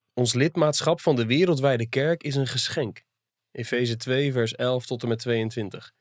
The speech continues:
Net als onze gerechtigheid een geschenk is en ons geloof een geschenk is.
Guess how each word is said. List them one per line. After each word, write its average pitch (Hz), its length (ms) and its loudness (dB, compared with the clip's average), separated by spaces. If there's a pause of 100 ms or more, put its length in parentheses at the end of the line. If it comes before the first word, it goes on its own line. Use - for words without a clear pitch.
(420)
Net 139 320 2
als 139 140 4
onze 123 220 2
gerechtigheid 156 720 2
een 151 100 2
geschenk 143 440 0
is 170 240 -2 (220)
en 135 100 2
ons 131 180 6
geloof 151 640 2
een 123 140 -6
geschenk 107 440 -4
is. - 280 -8